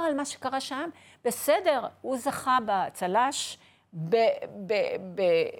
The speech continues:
בצורה מדהימה, הוא גיבור, ואני מתייחסת כרגע רק לאיתן, לא לכל השאר שקיבלו.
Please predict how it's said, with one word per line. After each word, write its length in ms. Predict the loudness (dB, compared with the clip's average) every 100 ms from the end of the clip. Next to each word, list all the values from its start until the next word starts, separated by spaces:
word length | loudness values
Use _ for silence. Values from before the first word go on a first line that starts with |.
| -18 _ -4
בצורה 360 | -2 0 0
מדהימה, 360 | 2 2 0 2
הוא 140 | 2
גיבור, 520 | 0 2 4 4 0 -4
ואני 280 | -2 0 0
מתייחסת 460 | -2 -2 -2 -2
כרגע 280 | -4 -2 0
רק 260 | 2 2 0
לאיתן, 480 | 0 0 -2 -4 0
לא 180 | 2
לכל 260 | 2 4 2
השאר 200 | 2 -2
שקיבלו. 540 | -4 -10 -12 -12 -14